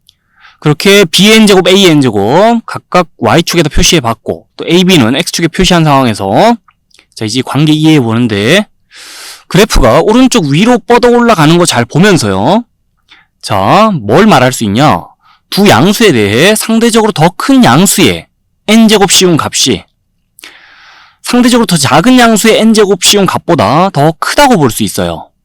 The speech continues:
그러니까 이 함수의 값으로 말하자면, 자, 더 큰 거에 대응하는 값이 더 크다는 거예요.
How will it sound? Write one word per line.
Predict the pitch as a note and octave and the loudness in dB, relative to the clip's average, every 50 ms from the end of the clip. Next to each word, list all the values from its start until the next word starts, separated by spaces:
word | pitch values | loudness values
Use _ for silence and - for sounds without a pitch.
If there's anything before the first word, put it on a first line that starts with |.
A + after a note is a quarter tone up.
| _ _ _ _ _ _ _ _ _ _ _ _ _ _ _ _ _ - | _ _ _ _ _ _ _ _ _ _ _ _ _ _ _ _ _ -6
그러니까 | F3 E3+ E3+ | -4 -2 -2
이 | F3 G3 G3+ | 0 0 2
함수의 | F#3 A3 G#3+ G#3+ G#3+ - | 2 2 2 0 -2 -2
값으로 | - C3+ - - - A3 | -2 -4 -4 -2 0 0
말하자면, | G3 D#3 C3+ C#3 C3 C3+ B2 A2 F#2+ G2 C3+ F#3+ A3+ B3 _ _ _ - - - - - - _ - | 2 2 2 2 0 0 0 0 0 0 -2 -2 -2 -4 _ _ _ -20 -20 -20 -20 -20 -20 _ -8
자, | - B2 G#2 F2+ F#2 | -4 -4 -4 -2 -2
더 | - D#3 - - | -4 -4 -4 -2
큰 | - - C4+ C4+ C4 C4 | -2 0 2 2 2 4
거에 | C4 C4 C4 B3+ B3 | 4 4 4 4 2
대응하는 | - F3 D#3+ E3+ F3 E3+ E3+ F3+ G3 G3+ G3 | 2 2 2 2 2 2 2 2 0 0 0
값이 | - A#2+ - - - G#3 A3 | -2 -2 -4 -4 -4 -4 -2
더 | - C#3 B2+ | -2 -2 -4
크다는 | - - - - C4 C4+ B3+ F#3 C3+ | -4 -6 -4 -2 0 0 2 0 0
거예요. | A2+ F#2+ F#2 F2 E2+ E3 - - | -2 -2 -4 -4 -6 -8 -12 -18